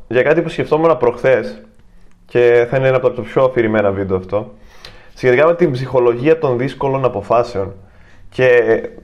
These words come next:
πραγματικά είναι κάτι το οποίο με εξητάρει πάρα πολλές φορές να το σκέφτομαι. Ε, γιατί παίρνουμε δύσκολες αποφάσεις και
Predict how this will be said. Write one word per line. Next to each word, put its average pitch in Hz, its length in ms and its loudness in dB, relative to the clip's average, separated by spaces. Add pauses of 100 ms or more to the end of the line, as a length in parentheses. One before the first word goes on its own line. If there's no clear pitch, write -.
(100)
πραγματικά 127 580 2
είναι 202 140 -2
κάτι 196 240 0
το 185 60 0
οποίο 185 360 0
με 131 480 2
εξητάρει 151 440 0
πάρα 139 200 2
πολλές 117 240 2
φορές 110 280 -2
να 113 60 -6
το 110 60 -4
σκέφτομαι. 101 580 -4 (560)
Ε, 120 280 4
γιατί 143 320 0
παίρνουμε 170 380 0
δύσκολες 117 420 -2
αποφάσεις 110 540 -4
και 135 220 -6